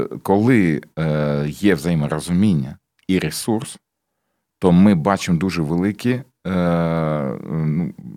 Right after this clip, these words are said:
плоди, е, цього служіння. Е, також потужна сторона штатного капелана, що він розуміється, що коли ти заїжджаєш, наприклад, в якийсь підрозділ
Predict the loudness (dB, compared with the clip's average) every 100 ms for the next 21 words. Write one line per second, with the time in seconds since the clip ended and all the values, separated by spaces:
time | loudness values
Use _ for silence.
0 | -4 -2 0 0 -2 -6 _ _ _ _
1 | -12 -10 -10 -8 -8 -6 -6 -4 -2 -4
2 | -8 _ _ _ _ _ _ _ _ _
3 | _ _ -6 -2 -2 -4 -2 0 2 0
4 | -2 -2 -2 0 0 2 2 2 -2 0
5 | 2 0 -2 -2 -2 0 -2 -2 -6 -6
6 | -4 -4 -8 -8 -6 -2 0 0 -2 0
7 | 2 2 0 -4 -14 -14 -14 _ _ _
8 | _ _ _ -2 2 2 0 -2 0 2
9 | 2 0 0 -4 -4 -4 -4 -8 -8 -6
10 | -6 -6 -6 -2 -2 -6 -16